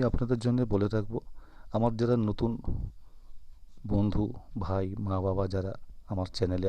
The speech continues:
আসছেন, তাদের উদ্দেশ্যে আমার একটাই কথা বলার, আপনারা আমার চ্যানেলটি অবশ্যই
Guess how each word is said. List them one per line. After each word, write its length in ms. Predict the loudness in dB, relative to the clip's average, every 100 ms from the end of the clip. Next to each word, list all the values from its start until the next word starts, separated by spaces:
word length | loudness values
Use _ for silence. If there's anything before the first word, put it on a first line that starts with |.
| 0
আসছেন, 300 | -4 -4 -6 -6 -10 -12 -12 -12 -14 -12 -12 -10 -2
তাদের 220 | 2 4 2
উদ্দেশ্যে 280 | 0 0 0
আমার 120 | 0 0
একটাই 240 | 0 -2 0
কথা 180 | 0 2 2
বলার, 240 | 0 -2 -6 -12 -2 2
আপনারা 280 | 2 2 2
আমার 140 | 0 0
চ্যানেলটি 360 | 0 0 0 0 2
অবশ্যই 380 | 4 4 4